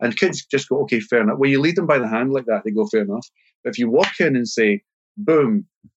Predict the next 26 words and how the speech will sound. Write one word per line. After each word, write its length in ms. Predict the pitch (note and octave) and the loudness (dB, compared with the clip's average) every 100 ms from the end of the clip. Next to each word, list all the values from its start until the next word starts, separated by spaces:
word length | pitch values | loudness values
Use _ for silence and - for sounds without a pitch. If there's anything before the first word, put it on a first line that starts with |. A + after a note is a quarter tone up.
| _ - | _ -2
let's 240 | C3+ C#3 | 0 0
look 140 | C3+ C3 | -4 -4
at 140 | B2+ _ _ _ _ _ - | -8 _ _ _ _ _ -4
Descartes 460 | B2 - C3 A2 | -4 0 2 2
or 60 | G#2 | 0
<laughs> 200 | - - D3 C#3+ | -4 -4 -2 -2
something," 440 | - D#3 D#3 C3 - _ _ _ _ _ | 0 -2 -2 -12 -12 _ _ _ _ _
you 80 | C3+ | -2
know, 200 | C3 A#2 - | 0 -2 0
"Oh, 140 | E3+ | 2
you're 180 | D#3 C3+ | 4 2
talking, 400 | - C3+ C3 A#2+ | 0 -2 0 0
now 120 | A#2+ | 2
you're 200 | C3 A#2+ | 2 2
in 60 | A#2+ | -2
trouble." 440 | - B2 D3 F#2 _ _ _ _ _ _ - | -2 -2 -2 -8 _ _ _ _ _ _ -6
You're 120 | D3+ - | -6 -2
basically 400 | A#3 - - D3 | -4 -4 -8 -8
playing 480 | - C3 B2 A#2 G#2 - _ _ - | 0 0 2 0 -4 -8 _ _ 0
guess 240 | B2+ - | 0 0
my 100 | A#2 | 0
rules 500 | G#2 A#2 D3 C3+ - | 2 2 0 -4 -8
with 100 | C#3 | -8
the 80 | C#3 | -8
kids. 480 | C#3 A2 - - - _ _ _ _ _ | -4 -4 -4 -16 -20 _ _ _ _ _
You 60 | _ | _